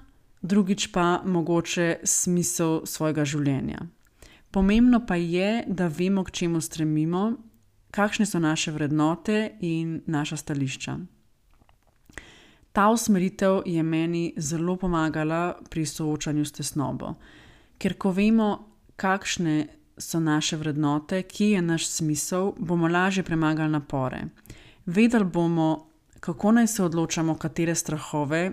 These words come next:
in kdaj je smiselno premagovati. Ker če je na drugi strani strahu nekaj, kar nam je pomembno,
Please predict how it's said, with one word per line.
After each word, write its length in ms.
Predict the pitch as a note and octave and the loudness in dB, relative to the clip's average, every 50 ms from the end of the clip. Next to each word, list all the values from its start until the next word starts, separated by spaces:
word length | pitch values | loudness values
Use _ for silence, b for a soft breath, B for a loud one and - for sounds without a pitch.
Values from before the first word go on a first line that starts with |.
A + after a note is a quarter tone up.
| - - | -6 -2
in 200 | - G3+ G#3 G#3 | 2 6 6 6
kdaj 460 | G3+ F#3 C#3+ D3+ C#3 C#3 C#3+ D#3+ F3+ E3+ E3+ | 6 4 2 4 4 4 4 2 0 0 -2
je 60 | E3 | -2
smiselno 520 | D3+ - F3 E3+ - - E3 D#3+ D#3 D3+ - | -2 -2 -4 -4 -2 -2 0 0 -2 -2 -2
premagovati. 720 | - D3+ D3 C#3 C3 C#3+ C#3 C#3+ - - C3 - - - B B B B B B B B B B B B B B B _ | -2 -2 -2 -2 -2 -4 -4 -4 -4 -4 -8 -12 -16 -20 B B B B B B B B B B B B B B B _
Ker 160 | - G#3 F#3+ | -4 -2 0
če 140 | - - G#3 | 2 2 2
je 40 | |
na 100 | G3+ G3+ | 4 4
drugi 300 | G3 F#3+ A3 A#3+ A#3+ B3+ | 2 2 2 4 4 4
strani 380 | A#3 - - G3+ F#3+ F#3+ F#3+ F#3 | 2 2 0 0 0 2 2 0
strahu 420 | - - - F3+ F3 - - G3+ G3 | 0 -2 -2 -4 -4 0 2 2 4
nekaj, 360 | F#3 F3+ F3+ F#3+ F#3 - G3 | 4 4 2 0 0 -4 -6
kar 200 | F#3+ - F3 E3+ | -2 -2 -2 0
nam 140 | F#3 F3+ E3+ | 0 0 0
je 60 | E3 | -2
pomembno, 800 | D#3 - E3 E3 D#3+ D#3 D3+ D3+ C#3+ C#3 C#3 C#3 C#3 C#3+ E3+ F#3 | -2 -2 -2 0 2 2 2 2 2 0 -2 -2 -2 0 -2 -4